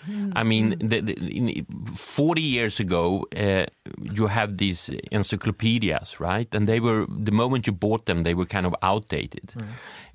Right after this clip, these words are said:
Speaker 2: And, and, and it is nevertheless the fact that when we look for some, some information, some knowledge, a very fast way of doing it is, is to Google it.
Speaker 1: Yeah.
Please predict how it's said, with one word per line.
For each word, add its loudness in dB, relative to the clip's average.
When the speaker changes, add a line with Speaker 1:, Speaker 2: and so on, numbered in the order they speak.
Speaker 2:
And, 2
and, 2
and 4
it 0
is 2
nevertheless 2
the -4
fact -4
that -2
when 2
we 2
look 2
for 0
some, 2
some 0
information, 2
some 2
knowledge, 0
a -6
very 2
fast 0
way 2
of 0
doing 0
it -6
is, -4
is -8
to -8
Google 0
it. -8
Speaker 1:
Yeah. -8